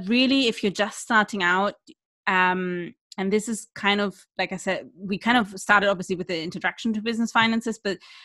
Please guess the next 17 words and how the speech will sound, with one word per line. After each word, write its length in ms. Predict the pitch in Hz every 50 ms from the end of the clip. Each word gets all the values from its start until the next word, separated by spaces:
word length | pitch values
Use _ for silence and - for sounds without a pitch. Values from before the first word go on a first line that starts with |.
| - - -
um, 240 | 190 190 190 185 190
this 120 | 214 -
is 120 | 247 220 -
a 40 | 220
little 120 | 208 202
bit 140 | 185 190 180
more 120 | 175 175 175
meaty, 460 | 175 180 196 196 - 330 381 381 330
<laughs> 60 | 311
a 160 | 262 220 208 208
little 220 | 208 208 202 196
bit 160 | 185 190 175
more 220 | 185 180 180 180 175
the 100 | 175 170
nitty-gritty 760 | 185 196 196 190 - 185 175 - 170 180 190 185 - 254 254
really, 420 | 226 247 254 262 262 269 254 240 - _ _
but 260 | - 180 170 147 -